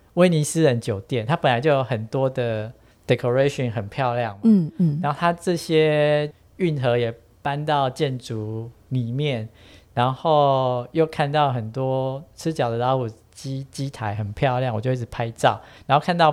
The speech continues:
Speaker 1: 牌桌也很兴奋，我就趴在牌桌上拍照。<laughs> 我就真的是趴在牌桌上拍照。
Speaker 2: <laughs> 哇哦，这会被抓走欸。
Speaker 1: 对，然后就出现了五个警卫，一只狗就把我抓走了。
Speaker 2: 一只狗啊？没有冲上去咬你？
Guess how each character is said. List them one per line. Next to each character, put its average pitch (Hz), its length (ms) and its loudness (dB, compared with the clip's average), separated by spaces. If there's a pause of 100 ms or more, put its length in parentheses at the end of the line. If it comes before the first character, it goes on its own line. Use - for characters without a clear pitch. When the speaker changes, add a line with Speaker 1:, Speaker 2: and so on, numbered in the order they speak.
(120)
Speaker 1:
牌 120 220 0
桌 135 260 0
也 135 80 2
很 120 160 0
兴 123 240 -6
奋， 127 140 0
我 117 60 -6
就 123 80 -6
趴 135 240 0
在 135 160 0
牌 110 200 -10
桌 117 220 -6
上 120 260 -2 (300)
拍 120 160 0 (140)
照。 123 120 6 (380)
<laughs> - 380 -18
我 156 80 -2
就 214 100 6
真 220 180 4
的 208 120 4
是 220 140 4
趴 190 180 4
在 190 120 6
牌 156 160 4
桌 156 160 4
上 165 140 4
拍 156 320 4
照。 143 100 4 (160)
Speaker 2:
<laughs> - 140 -20
哇 196 180 4
哦， 175 320 2 (360)
这 262 160 0
会 226 200 2
被 240 80 6
抓 190 280 4
走 - 220 -2
欸。 190 180 2
Speaker 1:
对， 151 320 6
然 147 100 0
后 185 80 6
就 220 160 6
出 214 260 2
现 208 300 2
了 139 420 4 (240)
五 139 100 0
个 156 140 6
警 131 260 -4
卫， 165 200 4
一 160 40 -4
只 156 160 -4
狗 120 260 2
就 151 100 2
把 143 220 4
我 113 80 2
抓 131 260 2
走 98 300 -4
了。 - 60 -18 (160)
Speaker 2:
一 208 60 -4
只 247 120 2
狗 214 220 4
啊？ 147 280 2
没 185 140 0
有 208 120 6
冲 185 200 2
上 196 100 2
去 196 120 2
咬 - 180 2
你？ 175 240 0